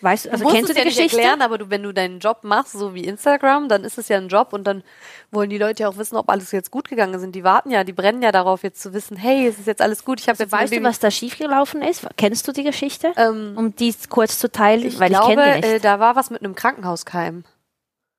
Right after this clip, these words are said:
Speaker 1: Ach so.
Speaker 2: Kann man sicher auch noch googeln. Also es war sehr, sehr krass in den Medien, das haben auch fast alle geteilt.
Speaker 1: Mhm.
Speaker 2: Äh, sie ist aber jetzt wieder schwanger.
Speaker 1: Schön.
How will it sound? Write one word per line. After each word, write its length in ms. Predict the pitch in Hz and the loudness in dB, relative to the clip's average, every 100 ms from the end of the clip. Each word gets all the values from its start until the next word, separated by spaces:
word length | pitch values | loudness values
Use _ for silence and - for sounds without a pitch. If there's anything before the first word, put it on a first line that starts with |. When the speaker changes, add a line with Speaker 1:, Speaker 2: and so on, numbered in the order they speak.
| _ | _
Speaker 1:
Ach 160 | 196 - | -16 -14
so. 140 | - | -8
Speaker 2:
Kann 140 | 202 | 0
man 120 | 220 202 | 0 0
sicher 280 | 220 247 - | 0 2 2
auch 40 | |
noch 180 | 208 - | -2 -4
googeln. 460 | 208 190 180 180 - | -8 -4 -6 -6 -6
Also 220 | 208 190 | -8 -8
es 140 | 190 202 | -8 0
war 280 | 196 202 185 | 2 2 -2
sehr, 360 | 208 214 - | 2 2 2
sehr 160 | 196 196 | 2 0
krass 220 | - 208 | 0 -4
in 80 | 208 | -4
den 80 | 185 | -2
Medien, 240 | 196 202 | -2 -2
das 140 | 190 - | -4 -6
haben 100 | 185 | -8
auch 120 | - | -6
fast 260 | - - - | -4 -2 2
alle 200 | 190 196 | 2 2
geteilt. 500 | 208 196 190 240 - _ _ _ _ 202 | 0 2 4 2 -2 _ _ _ _ -8
Speaker 1:
Mhm. 300 | 190 202 214 _ _ _ - | -2 -2 -4 _ _ _ -2
Speaker 2:
Äh, 260 | 202 190 - | 2 2 0
sie 180 | 185 240 | -4 -4
ist 100 | 277 | -2
aber 160 | 233 220 | 2 2
jetzt 180 | 214 | 0
wieder 180 | 233 247 | 0 -2
schwanger. 460 | - - 175 156 156 _ _ _ _ _ - | -2 -6 -8 -10 -12 _ _ _ _ _ -16
Speaker 1:
Schön. 360 | - 190 180 | -8 -6 -6